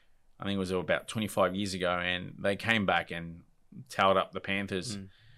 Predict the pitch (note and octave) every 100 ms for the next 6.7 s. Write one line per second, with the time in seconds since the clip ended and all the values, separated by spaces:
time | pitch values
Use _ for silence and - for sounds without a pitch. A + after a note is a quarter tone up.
0 | - _ _ _ - A2+ A2+ G2+ G#2 G2
1 | G2 G#2 - A#2+ F#3+ A#3+ - C#3 A#2 -
2 | - A#2+ G3+ G3+ - - - C#3 B2 -
3 | B2 G#2 G2 F2 - _ _ - - -
4 | - _ - C3+ A3+ - C#3 D3+ G#2+ F2+
5 | C3 A#2+ G2 - G#2+ C#3+ F#3+ B2+ G2 G#2+
6 | - - A2+ - G#2+ F#2+